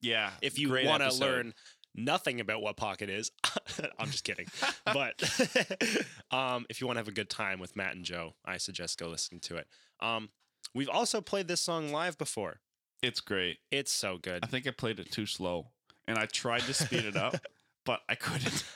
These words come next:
Speaker 2: I don't think it was bad.
Speaker 1: <laughs> No,
Speaker 2: Anyway.
Speaker 1: it was really good, actually.
Speaker 2: This song is probably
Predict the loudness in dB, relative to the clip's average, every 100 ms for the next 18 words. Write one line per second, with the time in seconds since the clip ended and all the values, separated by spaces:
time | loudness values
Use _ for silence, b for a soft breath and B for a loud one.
0 | -2 0 0 -2 -4 -2 -4 -4 -4 -2
1 | 0 -2 -6 B B -6 -6 2 4 6
2 | 6 6 4 0 0 0 2 2 2 0
3 | -2 -2 -2 -4 0 2 2 0 -4 -10
4 | -4 -4 0 0 2 0